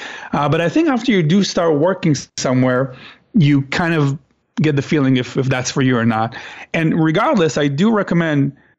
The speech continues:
doing something on the side, even if you are a working artist. I think for your soul, you know, people wanna create stuff.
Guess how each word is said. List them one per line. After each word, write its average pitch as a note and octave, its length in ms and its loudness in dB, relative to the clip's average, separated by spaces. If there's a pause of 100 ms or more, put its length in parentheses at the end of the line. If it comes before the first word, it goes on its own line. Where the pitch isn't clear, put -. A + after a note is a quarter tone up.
(100)
doing F#3+ 260 2
something D#3 580 0
on C3 180 0
the A#2+ 100 0
side, B2+ 460 -6
even F3 260 2
if - 140 -2
you C#3+ 140 2
are C#3+ 320 0
a D3 80 0
working C#3 360 0
artist. C3 300 -2
I C#3+ 80 -2
think E3 200 -2
for - 80 -2
your B2+ 140 0
soul, D3+ 540 0
you C3+ 80 2
know, B2+ 140 0
people D3 240 0
wanna C#3 180 0
create C3+ 400 -2
stuff. - 320 -4